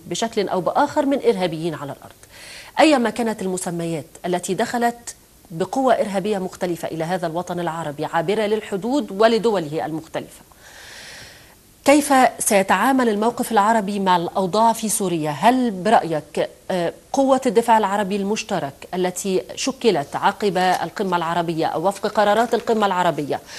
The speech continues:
ووزراء الدفاع والأركان اجتمعوا، آه، منذ ما يقرب من الأسبوع لتفعيلها،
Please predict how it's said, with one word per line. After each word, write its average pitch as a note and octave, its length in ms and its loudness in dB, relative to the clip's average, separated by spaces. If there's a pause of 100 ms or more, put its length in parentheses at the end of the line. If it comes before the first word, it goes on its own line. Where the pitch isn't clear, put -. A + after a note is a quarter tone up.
(200)
ووزراء E3 440 0
الدفاع G3 500 6
والأركان G3+ 840 0
اجتمعوا، F#3 540 -2 (420)
آه، F3 140 -2
منذ G3 300 -2
ما F#3 140 0
يقرب F#3 420 -4
من G3+ 220 -2
الأسبوع F#3+ 840 0
لتفعيلها، E3+ 720 -4